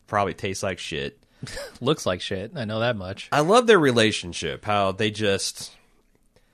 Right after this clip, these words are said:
Speaker 1: she's uncomfortable asking for help or saying you're welcome, and he's uncomfortable receiving praise and having someone give him a hand up. It's just, they, they can <laughs> only be friends through this,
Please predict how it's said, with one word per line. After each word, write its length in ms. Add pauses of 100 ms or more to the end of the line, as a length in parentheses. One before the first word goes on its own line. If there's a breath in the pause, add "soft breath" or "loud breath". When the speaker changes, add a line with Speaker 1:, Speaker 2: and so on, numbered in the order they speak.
(420)
Speaker 1:
she's 320
uncomfortable 500
asking 420
for 140
help 420
or 260
saying 360
you're 100
welcome, 640
and 100
he's 200
uncomfortable 840
receiving 680
praise 720
and 560
having 280
someone 260
give 160
him 100
a 80
hand 320
up. 260
It's 160
just, 440 (460 soft breath)
they, 160
they 160
can 160
<laughs> 40
only 440
be 220
friends 460
through 180
this, 260